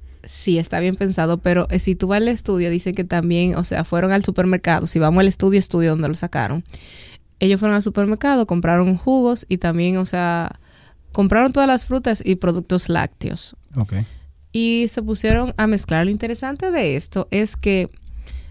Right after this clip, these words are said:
Speaker 1: primero, el estudio se hizo in vitro. O sea, es decir, no se hizo en, todavía no se ha hecho en humano.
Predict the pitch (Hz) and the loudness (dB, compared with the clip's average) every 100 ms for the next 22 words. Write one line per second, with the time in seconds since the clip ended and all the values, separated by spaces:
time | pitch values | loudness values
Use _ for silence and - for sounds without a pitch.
0 | - - 220 220 226 185 175 - 196 190 | -10 0 2 4 4 4 2 2 2 2
1 | 214 233 240 226 214 190 147 - 151 - | 0 0 2 2 4 4 2 2 -2 -4
2 | - - 170 160 - - - 190 196 185 | -8 0 2 2 0 -12 -2 2 4 4
3 | 160 160 180 180 175 175 170 - 170 180 | 2 2 2 2 2 0 2 4 6 6
4 | 196 185 170 175 160 - - 165 | 6 4 4 2 0 -2 -4 -6